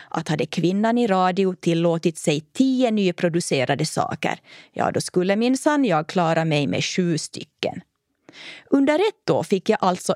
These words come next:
endast köpa sju nyproducerade klädesplagg, inklusive skor, underkläder och strumpor. Och ja, ett sjupack strumpor räknas som sju produkter.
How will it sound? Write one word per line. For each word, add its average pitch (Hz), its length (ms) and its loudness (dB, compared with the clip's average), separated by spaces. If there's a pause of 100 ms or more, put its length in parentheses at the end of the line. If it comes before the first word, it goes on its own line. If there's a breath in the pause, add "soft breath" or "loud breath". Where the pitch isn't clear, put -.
endast 311 460 2
köpa 190 360 0
sju 302 420 0
nyproducerade 180 960 0
klädesplagg, 135 840 -2 (340 loud breath)
inklusive 185 800 0
skor, 165 600 -2 (400 loud breath)
underkläder 196 960 0
och 214 120 -2
strumpor. - 720 -4 (840)
Och 151 140 0
ja, 160 420 0 (220 loud breath)
ett - 220 -4
sjupack 135 560 -2
strumpor 240 600 -2 (180 loud breath)
räknas 151 520 -2
som 123 240 -2
sju 233 400 -2
produkter. - 800 -4